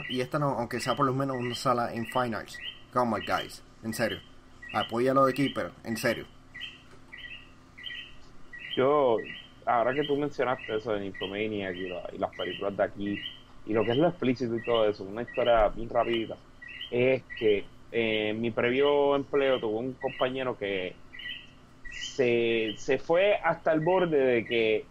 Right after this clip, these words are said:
Speaker 2: Fifty Shades fue lo más explícito que él había visto en un cine. Y le dije, "Tú no has visto nada, tú no has visto nada".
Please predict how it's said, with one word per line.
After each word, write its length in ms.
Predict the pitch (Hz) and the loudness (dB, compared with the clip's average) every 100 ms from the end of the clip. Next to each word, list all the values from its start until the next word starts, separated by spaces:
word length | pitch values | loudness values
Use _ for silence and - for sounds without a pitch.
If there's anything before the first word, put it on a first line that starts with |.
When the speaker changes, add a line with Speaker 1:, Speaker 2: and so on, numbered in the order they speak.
| - | -4
Speaker 2:
Fifty 300 | 135 - 131 | -4 -2 -4
Shades 380 | - 165 160 | 0 0 0
fue 120 | - 147 | 2 2
lo 120 | 147 | 4
más 120 | 143 | 2
explícito 520 | 147 - 143 143 131 | 0 -2 -4 -2 0
que 60 | 120 | 2
él 60 | 110 | 2
había 200 | 113 113 | 2 0
visto 240 | 113 123 | -4 -6
en 60 | 113 | -8
un 100 | 107 | -8
cine. 320 | 117 110 98 - - - - - | -6 -6 -8 -14 -12 -2 2 6
Y 40 | 170 | 8
le 60 | 156 | 8
dije, 140 | 113 | 6
"Tú 120 | 98 | 2
no 60 | 98 | -4
has 80 | 95 | -2
visto 260 | 101 - 120 | -4 0 2
nada, 360 | 180 190 107 - - - - - | 4 4 2 -2 -16 -20 -20 -10
tú 140 | - 143 | 0 2
no 60 | |
has 100 | 127 | 4
visto 300 | 107 104 - | 2 2 2
nada". 420 | 117 160 202 127 | 2 2 2 0